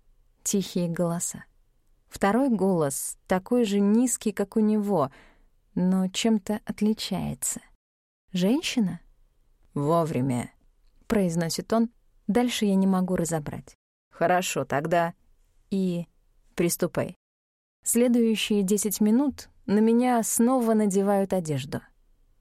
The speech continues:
«Женщина. Теперь я в этом уверена. Она постоянно касается меня грудью»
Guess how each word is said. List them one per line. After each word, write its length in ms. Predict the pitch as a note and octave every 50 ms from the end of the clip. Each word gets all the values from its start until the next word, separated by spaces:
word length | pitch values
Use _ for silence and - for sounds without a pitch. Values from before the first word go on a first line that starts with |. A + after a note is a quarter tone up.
| _ _ _ -
«Женщина. 640 | G#3 G#3 A#3+ A#3+ G3 D3+ - - - - - - - - - _ _ _ _ _ -
Теперь 320 | - - G#3+ - A#3+ A3+
я 200 | G3+ G3 G3+ G3
в 60 | F3+ F#3+
этом 240 | G3 F#3 G3 G3
уверена. 480 | G3+ G#3 G3 F3 C#3+ C3+ C#3 C#3+ - F3+ - _ _ _ _ _ _ _ _
Она 280 | - G3+ G3 G3+ G3+ F#3+
постоянно 720 | F#3+ G3+ F#3+ - - G#3+ G3+ G3+ G#3+ G#3 G3+ F#3+ F3 F3
касается 540 | - - F#3+ F#3 - G3+ F#3+ F3+ F#3 - G#3+
меня 240 | G3+ G3+ G#3 A3+ A#3+
грудью» 540 | A3 B3+ B3+ G#3+ D#3 C#3 D3+ D3 D3 C#3+